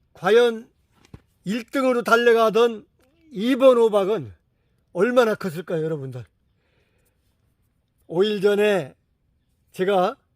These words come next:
칠 킬로 정도 컸었다 그랬죠? 오 일 전에 이 녀석보다 작았어요. 일 번 호박보다. 근데 지금 이제 오 일 후니까 과연 얼마나 컸을까요?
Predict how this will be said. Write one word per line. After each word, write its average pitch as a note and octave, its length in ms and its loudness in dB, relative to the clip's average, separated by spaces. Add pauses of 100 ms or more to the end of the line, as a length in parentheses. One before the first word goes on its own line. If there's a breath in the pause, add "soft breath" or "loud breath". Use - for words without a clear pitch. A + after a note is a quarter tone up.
(840)
칠 D#4 300 -6
킬로 B3+ 300 -4
정도 G#3+ 340 0
컸었다 A3 420 -8
그랬죠? F3 440 -8 (840)
오 F3+ 140 -2
일 A#3 180 -4
전에 A#3 260 4
이 G3+ 160 -4
녀석보다 G#3 520 0 (680)
작았어요. E3 640 -4 (140)
일 G3 180 -4
번 F#3+ 140 2
호박보다. D#3 440 -6 (1160)
근데 F#3+ 220 0
지금 F#3 480 -4
이제 F#3 100 -2
오 G3+ 220 2
일 G#3+ 120 -4
후니까 G3 680 -8 (440)
과연 G3+ 280 0
얼마나 G#3+ 380 0
컸을까요? C3 520 -14